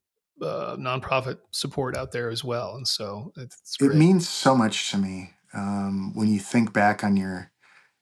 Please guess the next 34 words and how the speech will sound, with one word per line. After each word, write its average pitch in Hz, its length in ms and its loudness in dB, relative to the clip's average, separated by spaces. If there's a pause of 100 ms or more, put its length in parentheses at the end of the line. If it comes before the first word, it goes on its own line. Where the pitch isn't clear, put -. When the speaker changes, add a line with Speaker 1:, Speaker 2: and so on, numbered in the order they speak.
(100)
Speaker 2:
your 110 100 2
friends, 101 540 4
and 101 240 8
we 123 160 10
all 110 200 6
know 95 240 2
these - 600 -4 (760)
families 95 800 0
that 98 140 -4
are 92 160 -2
Speaker 1:
Yep. - 160 -6 (320)
Speaker 2:
continuing 110 440 8
to 98 60 0
suffer 95 400 -2
now 92 200 -6
that 92 180 -8
their, 90 260 -6 (120)
their 98 100 0
dad 90 480 -2
or 90 100 -4
their 92 240 -6
uncle 95 260 -4
or 95 140 -6
brother's 98 460 -8
gone. 92 340 -10
And 92 240 -20 (760)
it 120 160 2
hurts 143 380 2
my 131 120 4
heart 113 340 2
to 110 80 -8
think 104 260 -4
about 113 240 0
it, 135 220 -2